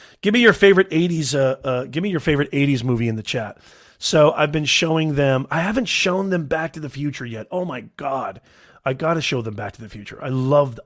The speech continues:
all of them. I'm with you on that, Angie. But, uh, uh, Kelly got it right. Uh, Spies Like Us. <laughs> Dan Aykroyd and Chevy Chase, probably one of the most, yes, Chris got it.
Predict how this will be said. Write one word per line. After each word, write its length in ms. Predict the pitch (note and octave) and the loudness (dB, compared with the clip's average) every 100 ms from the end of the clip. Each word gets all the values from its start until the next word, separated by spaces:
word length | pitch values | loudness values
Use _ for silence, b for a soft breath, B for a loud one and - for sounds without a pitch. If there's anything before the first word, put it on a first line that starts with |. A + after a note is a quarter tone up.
| - | -4
all 280 | C3 C#3+ | 0 2
of 120 | C3 G2+ | 2 -2
them. 200 | G2+ G2+ | -12 -12
I'm 160 | B2+ | -10
with 180 | C3+ C#3 | -8 -10
you 100 | A#2+ | -12
on 120 | G#2+ | -12
that, 200 | G2+ G2 | -12 -14
Angie. 420 | - F#2+ F#2 - - b b b b b b | -16 -18 -18 -20 -20 b b b b b b
But, 400 | - C#3 C3+ - D3 E3+ | 2 2 2 -4 -8 -4
uh, 140 | C#3 - | -4 -2
uh, 140 | B2+ B2+ | -6 -4
Kelly 300 | D3+ F3 F#3+ | -2 -2 -2
got 260 | C#3 C#3 | 0 0
it 80 | C#3 | 0
right. 360 | C#3 C#3+ A2+ - _ _ _ _ _ _ _ _ - - | 2 0 0 -8 _ _ _ _ _ _ _ _ -20 -10
Uh, 140 | B2 | -8
Spies 380 | B2 - C3+ C3 | -6 2 2 4
Like 200 | C3+ A#2+ | 2 2
Us. 380 | B2 G#2 - - B B B - | 0 0 -4 -6 B B B -6
<laughs> 60 | - - - - - - - - - F#3+ - B B B B _ | -6 0 -2 2 -2 2 2 2 0 -4 -4 B B B B _
Dan 240 | F3+ F3+ | 2 4
Aykroyd 440 | F#3+ F3 E3+ D#3 D3+ | 4 2 0 -2 -2
and 100 | C3+ | -4
Chevy 280 | - C#3 C3+ | -6 -4 -4
Chase, 340 | - B2 A2+ | -6 -8 -8
probably 260 | - C#3 C#3 | -10 -8 -6
one 140 | C3+ | -6
of 60 | B2+ | -8
the 60 | |
most, 200 | B2 A#2+ | -8 -6
yes, 360 | F3+ A#3+ A#3+ - | 2 6 6 4
Chris 300 | - C4 C4+ | 2 4 4
got 280 | - A#3 A3+ | 6 6 8
it. 160 | D#3 | 4